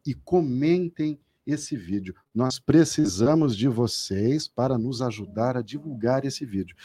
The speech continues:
Fizemos isso alguns programas atrás e deu certo, tivemos uma, uma visualização muito maior. Veja que a nossa participação como chat não conta,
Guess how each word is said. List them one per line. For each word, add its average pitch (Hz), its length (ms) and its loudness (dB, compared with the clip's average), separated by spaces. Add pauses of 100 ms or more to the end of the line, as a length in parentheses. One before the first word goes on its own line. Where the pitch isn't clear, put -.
(260)
Fizemos 131 500 6
isso 190 360 2 (200)
alguns 127 300 4
programas 131 500 4
atrás 135 380 2
e 131 60 -2
deu 127 200 -2
certo, 143 560 2
tivemos 131 500 0
uma, 135 220 0 (300)
uma 127 140 6
visualização 139 640 6
muito 160 420 6
maior. 113 340 2 (480)
Veja 160 300 8
que 160 180 0
a 127 100 2
nossa 170 240 4
participação 135 760 -2
como 123 220 -2
chat 160 460 4
não 165 260 2
conta, 120 440 -4